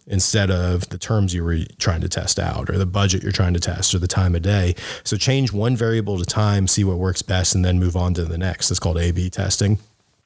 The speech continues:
And like I said, that's huge in marketing, but it can be used in all sorts of applications in business. So I'm kinda glad we touched on that, uh, on that.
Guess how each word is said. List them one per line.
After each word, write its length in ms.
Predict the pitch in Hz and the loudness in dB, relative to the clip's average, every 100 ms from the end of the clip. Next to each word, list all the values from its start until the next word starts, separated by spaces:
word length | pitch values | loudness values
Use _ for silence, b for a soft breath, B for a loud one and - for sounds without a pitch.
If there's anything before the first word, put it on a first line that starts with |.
| - | -6
And 80 | 123 | -2
like 120 | 107 | 0
I 20 | |
said, 280 | - 120 92 B B - | 0 0 -2 B B -2
that's 180 | 104 | 0
huge 240 | - 120 104 | 0 0 2
in 60 | |
marketing, 500 | 98 104 - 104 104 | 0 0 0 0 2
but 100 | 95 | 2
it 40 | 87 | 0
can 80 | 92 | 0
be 80 | |
used 240 | 90 98 95 | 2 2 2
in 80 | 90 | 0
all 100 | 85 | 0
sorts 320 | - 98 92 | -2 0 0
of 60 | |
applications 580 | 85 90 - 90 - 90 | -2 -2 0 0 2 2
in 80 | 85 | 2
business. 400 | 90 92 92 104 | 2 2 2 0
So 220 | - 101 | 0 -2
I'm 20 | |
kinda 160 | 92 98 | 0 0
glad 220 | 90 92 | 0 -2
we 80 | 90 | -2
touched 320 | - 101 - | -4 -4 -2
on 160 | 95 95 | 0 0
that, 240 | 98 98 | 0 0
uh, 340 | 98 98 95 104 B B B B B B B _ | -2 -2 0 0 B B B B B B B _
on 160 | - 104 | -2 2
that. 340 | 101 101 - | 2 2 -2